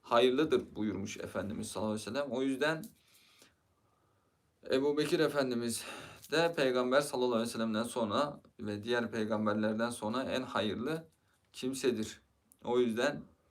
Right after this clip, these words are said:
Peygamber Efendimiz sallallahu aleyhi ve sellem'in takip etmenin ne kadar kıymetli olduğunu Hazreti Ebu Bekir radıyallahu anh'tan anlıyoruz. Onun sözlerine kıymet vermeyi, onun yolundan gitmeyi çok kıymetli bir iş olarak görmek lazım.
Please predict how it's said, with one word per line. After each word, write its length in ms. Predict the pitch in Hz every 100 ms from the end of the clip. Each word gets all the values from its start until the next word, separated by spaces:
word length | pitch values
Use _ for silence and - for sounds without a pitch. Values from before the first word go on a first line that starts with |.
| _ - _ _
Peygamber 400 | - 123 127 131
Efendimiz 520 | 139 139 123 120 117 120
sallallahu 280 | 120 120
aleyhi 140 | 120 117
ve 40 |
sellem'in 560 | 117 113 113 117 - -
takip 380 | 117 113 120 120
etmenin 400 | 120 120 120 131
ne 80 | 127
kadar 280 | 123 120
kıymetli 460 | 113 117 117 120 -
olduğunu 560 | 127 110 107 117 151 151 - _
Hazreti 380 | _ 120 117 123
Ebu 220 | 120 120
Bekir 260 | 120 127 131
radıyallahu 320 | 120 117 113
anh'tan 220 | 117 117
anlıyoruz. 680 | 139 120 117 117 110 101 - _ _ _
Onun 220 | 117 123
sözlerine 520 | 123 120 113 113 113 117
kıymet 440 | 110 110 113 -
vermeyi, 520 | 101 101 - 123 120 -
onun 160 | 113 117
yolundan 500 | 117 113 110 113 110
gitmeyi 600 | 117 - 101 107 139 143 _ _ _ _ _
çok 260 | - 127 127
kıymetli 520 | 123 110 113 117 127
bir 60 |
iş 200 | 113 113
olarak 400 | 92 113 113 131
görmek 400 | - 107 101 127
lazım. 400 | 104 107 104 104